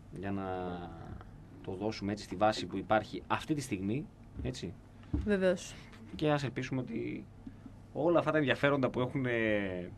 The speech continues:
Speaker 1: εκφραστεί επισήμως ή ανεπισήμως με επαφές, ε, παρασκηνιακές ή τέλος πάντων, ε, κανονικές, να φέρουν κάτι για την, ε, καεπ, γιατί τα πράγματα είναι δύσκολα. Λοιπόν,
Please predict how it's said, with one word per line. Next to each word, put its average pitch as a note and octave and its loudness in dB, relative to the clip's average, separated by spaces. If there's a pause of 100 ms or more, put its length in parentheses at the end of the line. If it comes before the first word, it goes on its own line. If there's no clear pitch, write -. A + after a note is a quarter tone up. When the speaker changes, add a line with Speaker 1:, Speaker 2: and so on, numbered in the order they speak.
(260)
Speaker 1:
εκφραστεί B2+ 4
επισήμως C3 4
ή C#3+ 6
ανεπισήμως B2+ 2
με A2 4
επαφές, C3+ 4
ε, A#2+ 4
παρασκηνιακές A#2 4
ή B2 2 (100)
τέλος G#2+ 2
πάντων, A2 4
ε, G2 0
κανονικές, G#2 2 (800)
να A2 2
φέρουν D3 6
κάτι - 2 (140)
για G2 -4
την, F#2 -2
ε, F2+ 0
καεπ, B2+ -2
γιατί A#2 -2 (1700)
τα - -6
πράγματα A#2 2
είναι A2 6
δύσκολα. F#2+ 2
Λοιπόν, G#2 4